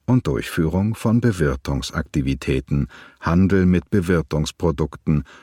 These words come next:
Organisation und Durchführung von Immobiliengeschäften. Ein neuer Meilenstein der Unternehmensgruppe Schrafen. Geschäftsführer bei Unternehmensgründung Sonja Schrafen,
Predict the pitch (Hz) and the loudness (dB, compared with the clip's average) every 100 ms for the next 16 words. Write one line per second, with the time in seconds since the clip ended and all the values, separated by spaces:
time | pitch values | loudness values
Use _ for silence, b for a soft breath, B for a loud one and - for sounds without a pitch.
0 | B B _ 92 87 87 80 78 - 85 | B B _ -2 2 2 2 -2 0 2
1 | 85 120 - 120 117 85 71 - 90 82 | 2 2 2 0 2 0 -2 -2 -2 0
2 | 95 - 98 101 - 107 104 95 135 107 | 0 0 0 0 0 2 2 2 2 2
3 | 76 62 - - - - - - - _ | 0 -2 -4 -6 -6 -8 -10 -10 -14 _
4 | _ _ _ _ _ _ _ - 104 120 | _ _ _ _ _ _ _ 0 4 6
5 | 165 151 117 87 92 104 95 - 85 87 | 6 6 4 4 2 2 0 0 0 2
6 | 90 90 82 80 78 78 95 82 76 - | 2 2 2 0 0 2 2 2 0 -4
7 | 69 76 - 64 - 60 - _ _ _ | -4 -2 -4 -4 -6 -8 -10 _ _ _
8 | _ _ _ _ - 107 165 - - 139 | _ _ _ _ -2 2 0 0 0 2
9 | 135 131 101 98 98 95 90 87 85 - | 4 2 2 2 2 2 4 4 2 2
10 | 104 123 120 104 101 98 - _ - 92 | 2 4 6 4 4 2 -4 _ -2 2
11 | 90 85 85 - 87 85 - 95 98 | 4 4 2 0 -2 -2 0 -2 -4